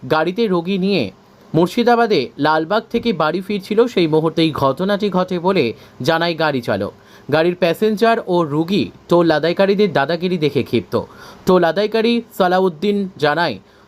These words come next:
টোলের টাকা চাইলে গাড়ি চালক গালাগালি করার ফলেই হাতাহাতি শুরু হয়। এই ঘটনার পরিপ্রেক্ষিতে বালিরঘাট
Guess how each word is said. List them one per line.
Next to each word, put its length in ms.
টোলের 360
টাকা 280
চাইলে 460
গাড়ি 240
চালক 340
গালাগালি 440
করার 280
ফলেই 400
হাতাহাতি 480
শুরু 200
হয়। 220
এই 100
ঘটনার 440
পরিপ্রেক্ষিতে 720
বালিরঘাট 720